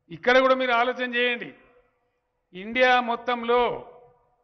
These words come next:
ప్రధానమంత్రి రాష్ట్రంలో కూడా ఇరవై నాలుగు గంటల కరెంట్ లేదు. పెద్ద పెద్ద సిపాయిలు వస్తారు కదా ఇప్పుడు, ఇక బీజేపీకి వెళ్ళి దిగుతారు ముఖ్యమంత్రులు.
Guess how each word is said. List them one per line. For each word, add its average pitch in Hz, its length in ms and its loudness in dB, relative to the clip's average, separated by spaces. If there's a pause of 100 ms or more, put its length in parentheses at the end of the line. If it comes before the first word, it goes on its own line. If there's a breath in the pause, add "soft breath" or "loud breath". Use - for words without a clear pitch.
(180)
ప్రధానమంత్రి 233 680 -2
రాష్ట్రంలో 220 440 -2
కూడా 214 160 -2
ఇరవై 202 260 -6
నాలుగు 196 240 -8
గంటల 185 140 -6
కరెంట్ 170 320 -8
లేదు. 156 240 -12 (1300)
పెద్ద 190 180 -8
పెద్ద 233 140 0
సిపాయిలు 226 400 -2
వస్తారు 240 200 -4
కదా 247 140 0
ఇప్పుడు, 226 320 -10 (1120)
ఇక 202 100 -8
బీజేపీకి 240 500 -4
వెళ్ళి 226 160 -6
దిగుతారు 233 220 -2
ముఖ్యమంత్రులు. 226 800 -6